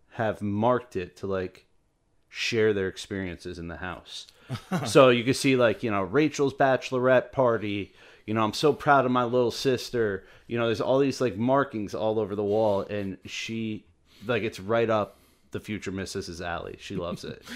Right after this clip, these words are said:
Speaker 2: <laughs> Can I, so you wanna know, guys, just to put on display how fucked up I am, um, Steve's telling this thing about his wedding that's about to happen and,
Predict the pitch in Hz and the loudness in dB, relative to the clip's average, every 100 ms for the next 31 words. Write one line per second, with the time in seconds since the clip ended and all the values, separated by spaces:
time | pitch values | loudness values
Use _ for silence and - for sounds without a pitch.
0 | 233 - - 123 - 131 - 104 107 - | -14 -14 -2 -2 -2 -8 -4 -4 -4 -6
1 | - - - - - 107 101 107 110 - | -16 -16 -18 -12 -4 0 0 0 -2 -6
2 | - _ - 95 90 120 - - 101 87 | -20 _ -4 -2 -2 -6 -8 -6 -6 -6
3 | 80 - 85 78 76 - 85 - 82 82 | -8 -8 -6 -6 -6 -6 -8 -8 -10 -10
4 | 87 92 95 101 - - - - 90 82 | -10 -8 -8 -10 -14 -20 -20 -10 -6 -6
5 | 78 - - - 110 104 - 104 92 87 | -6 -10 -10 -6 -6 -6 -8 -6 -4 -6
6 | 82 - 92 87 80 80 82 78 80 82 | -6 -8 -8 -8 -6 -6 -6 -6 -6 -6
7 | 87 85 - 87 90 90 95 95 101 104 | -6 -8 -10 -10 -10 -10 -8 -8 -8 -10
8 | - - 107 - 98 90 82 76 | -10 -20 -20 -12 -6 -4 -4 -8